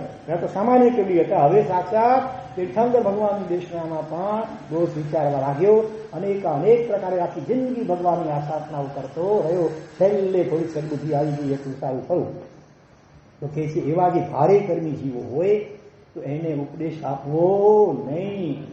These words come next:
"ઉપદેશો હિ મૂર્ખાણામ પ્રકોપાય ન શાંતયે." મૂર્ખને ઉપદેશ આપવું ઉલટું, એનો અહમ ગવાય, મૂકે તો તો તું કે, એટલે મને ખબર હે, આ મને જાણ આપો કે જાણ આપો, જાણ આપો કે જાણ આપી. તો કે મૂકે શિખામણ કર્યું ના.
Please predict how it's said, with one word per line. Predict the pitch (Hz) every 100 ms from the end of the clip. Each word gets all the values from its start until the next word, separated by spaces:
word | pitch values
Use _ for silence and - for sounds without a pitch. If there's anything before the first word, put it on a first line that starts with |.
| -
"ઉપદેશો | 170 226 214 220 214 208 208
હિ | 196 190
મૂર્ખાણામ | 190 202 196 196 190 190 185
પ્રકોપાય | 180 180 208 208 202 202 185 180 165 147
ન | 180 247 277 277
શાંતયે." | 277 220 214 214 208 214 208 185 175 175 165 131 - - - 147
મૂર્ખને | 165 170 170 160
ઉપદેશ | 165 180 175
આપવું | 165 165 170 170 170
ઉલટું, | 175 196 175 151 147 - - -
એનો | 160
અહમ | 156 135 156
ગવાય, | 143 185 196 151 - - 131
મૂકે | 175 226 214 170 - - - - - -
તો | 175
તો | 175
તું | 202 220 226
કે, | 262
એટલે | 226 - - - - - 208
મને | 185 208
ખબર | 208 214 220
હે, | 156
આ | - 120 147
મને | 175 170
જાણ | 190 208
આપો | 202 196
કે | 190
જાણ | 190
આપો, | 202 196 185
જાણ | 190
આપો | 180
કે | 175 196
જાણ | 202
આપી. | 165 147 - - - -
તો | 147
કે | 165
મૂકે | 165 175
શિખામણ | 151 147 170 170
કર્યું | - 185
ના. | 190